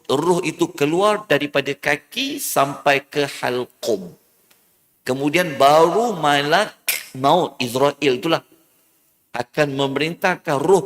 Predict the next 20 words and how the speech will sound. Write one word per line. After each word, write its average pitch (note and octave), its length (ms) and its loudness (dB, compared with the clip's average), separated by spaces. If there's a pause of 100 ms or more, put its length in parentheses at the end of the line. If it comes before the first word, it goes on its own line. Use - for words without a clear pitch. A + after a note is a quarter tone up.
keluar F3+ 560 2
sampai F3 560 -2 (260)
keluar C3+ 300 2
daripada D3 260 0
badannya. G2 960 -6 (1400)
Jadi G#3+ 640 2
untuk A3+ 480 0
suruh A#3 480 4
roh G#3 800 4
itu F#3+ 320 0
keluar, B3+ 640 0 (560)
maka D#3 400 0
para D3 320 4
malaikat C3+ 640 0
akan D3 480 -2
kutuk, - 720 2
akan F3+ 400 -2 (160)
keji, A#3 640 -4
akan D#3+ 400 -4
hina G3+ 480 -2